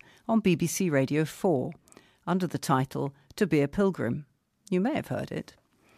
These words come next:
but you almost certainly will have heard of the Radio four programme Desert Island Discs. It's one of Catherine's favourite radio shows, and she's done some fascinating research about the programme,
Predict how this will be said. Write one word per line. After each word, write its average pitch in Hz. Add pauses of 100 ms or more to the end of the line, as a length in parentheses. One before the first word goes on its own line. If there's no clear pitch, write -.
(180)
but -
you 226
almost 247
certainly 135
will 156
have 139
heard 135 (360)
of 139
the 156
Radio 196
four 120
programme 139 (340)
Desert 147
Island 139
Discs. - (400)
It's -
one 381
of -
Catherine's 151
favourite 151
radio 147
shows, 127 (260)
and 214
she's 254
done 202
some 208
fascinating 160
research 151
about 180
the -
programme, 123